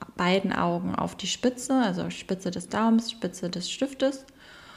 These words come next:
Und dann fangen wir mal an von der Mitte, also der Daumen ist mittig ausgerichtet auf Höhe der Nase. Und dann fangen wir an, Kreise zu malen. Und diese Kreise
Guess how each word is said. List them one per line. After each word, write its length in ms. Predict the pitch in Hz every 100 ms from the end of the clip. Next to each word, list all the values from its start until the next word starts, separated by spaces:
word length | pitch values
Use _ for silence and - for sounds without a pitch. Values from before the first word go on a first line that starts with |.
| - - _
Und 360 | - 190 190 196
dann 140 | 185
fangen 320 | 180 190 214 220
wir 120 | 202
mal 220 | 190 180
an 240 | - 247 277
von 260 | - 190
der 100 | 180
Mitte, 340 | 175 214 - 339
also 320 | 247 196 180
der 380 | 185 175 175 185
Daumen 420 | - - 196 196
ist 400 | 185 - - -
mittig 500 | 196 214 233 214 -
ausgerichtet 840 | 208 233 - 220 214 214 - 208 - - - - - -
auf 200 | 185 -
Höhe 200 | 190 190
der 160 | 180 170
Nase. 640 | 170 185 226 240 240 240 240 - - - - - -
Und 260 | 190 190
dann 160 | 196 185
fangen 280 | 202 202 196
wir 140 | -
an, 440 | 202 190 196 214 226 - _ -
Kreise 540 | - 180 175 214 247
zu 180 | 247 254
malen. 520 | 240 240 247 262 294 349 - - - - - - - - - _
Und 380 | 202 202 202 202
diese 180 | 196 185
Kreise 920 | - 196 196 220 247 240 233 233 240